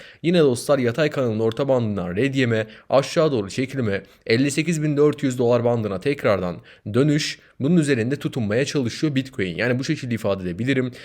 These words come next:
Hatırlarsanız birkaç saat öncesinde Telegram kanalımdan da ben zaten bunu sizlere yazdım. Elli sekiz bin dört yüz esasında daha yeni değil yani. Bunu,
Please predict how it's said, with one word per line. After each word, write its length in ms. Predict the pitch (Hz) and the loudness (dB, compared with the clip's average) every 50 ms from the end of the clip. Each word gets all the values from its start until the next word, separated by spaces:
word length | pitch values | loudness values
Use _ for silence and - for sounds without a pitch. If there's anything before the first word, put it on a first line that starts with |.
| - - - | -20 -8 -6
Hatırlarsanız 800 | - 104 156 156 165 170 165 165 - 165 139 113 117 120 - - - - - _ - | -4 -2 -2 2 4 4 4 4 2 0 0 0 -2 -4 -6 -10 -14 -20 -14 _ 0
birkaç 320 | 135 135 - 180 170 170 | 0 2 4 4 4 4
saat 240 | - - 156 139 - | 4 4 2 4 4
öncesinde 460 | 156 151 151 143 143 139 - 107 90 | 2 0 0 0 -2 -2 -2 -4 -2
Telegram 420 | - 110 120 143 143 143 151 139 123 | 0 0 0 0 0 0 -2 -2 0
kanalımdan 580 | - 127 127 127 127 131 135 143 151 151 143 | 0 0 0 0 -2 -2 -2 -2 -2 -2 -2
da 100 | 120 101 | 0 0
ben 140 | 104 107 110 | 0 0 0
zaten 400 | 113 131 135 131 135 135 120 110 | 2 0 0 0 0 -2 -2 -2
bunu 140 | 117 123 117 | -2 -2 -4
sizlere 320 | 117 117 104 98 92 85 | -4 -4 -4 -4 -4 -2
yazdım. 480 | 85 104 120 139 139 123 120 127 127 123 - - - - - | 0 2 2 2 2 2 0 -2 -4 -4 -6 -14 -20 -12 -6
Elli 240 | - 117 120 123 127 | -2 -2 0 0 -2
sekiz 320 | - 151 135 160 156 147 | -2 -2 -2 -2 -2 -2
bin 160 | 143 143 139 | -2 0 2
dört 220 | 139 139 135 127 - | 2 2 2 0 -2
yüz 160 | 98 92 92 | -6 -6 -4
esasında 580 | - 113 139 - 190 185 180 - 180 156 113 107 | -2 -2 0 0 0 0 0 0 -2 -2 0 2
daha 300 | 117 131 143 139 123 117 - | 2 2 2 2 0 -4 -6
yeni 300 | 110 107 131 151 165 156 | -2 -2 0 0 2 2
değil 200 | 156 151 135 107 | 2 2 0 0
yani. 280 | 101 95 92 92 92 | -2 -2 -2 -4 -4
Bunu, 280 | 110 123 135 131 127 131 | -2 -2 -2 -2 -4 -6